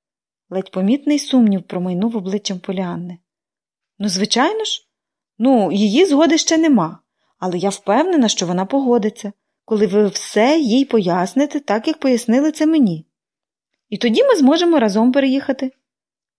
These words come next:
В очах чоловіка відбився жах. "Твоя тітонька переїде сюди?" Поліанна здивовано глянула на нього. "А хіба ви хотіли б переїхати туди?"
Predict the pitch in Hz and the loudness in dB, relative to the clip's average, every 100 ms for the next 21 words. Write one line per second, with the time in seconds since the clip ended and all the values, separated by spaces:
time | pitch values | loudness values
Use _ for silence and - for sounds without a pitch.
0 | _ - 185 277 - - 247 269 302 254 | _ -12 -4 -4 -2 -2 0 0 0 -2
1 | 220 247 247 240 196 175 170 - _ _ | 0 -2 0 -2 -2 -4 -8 -18 _ _
2 | _ _ _ 175 196 233 233 262 330 294 | _ _ _ -4 0 0 2 0 2 2
3 | 233 208 202 196 180 240 262 226 - 170 | 0 0 0 0 2 2 0 0 -2 0
4 | 196 349 - _ _ _ _ _ _ _ | 2 0 -2 _ _ _ _ _ _ _
5 | - 185 226 302 285 214 202 247 294 262 | -8 -2 0 2 2 2 2 2 4 2
6 | 247 220 196 175 170 175 170 165 175 175 | 2 2 0 -2 -4 -4 -4 -6 -8 -14
7 | _ _ _ _ _ _ - 196 220 220 | _ _ _ _ _ _ -12 -4 0 2
8 | 254 294 269 - 294 285 - 240 226 269 | 2 2 0 2 2 2 2 2 2 2
9 | 254 240 233 208 262 494 | 0 -2 -2 0 0 -2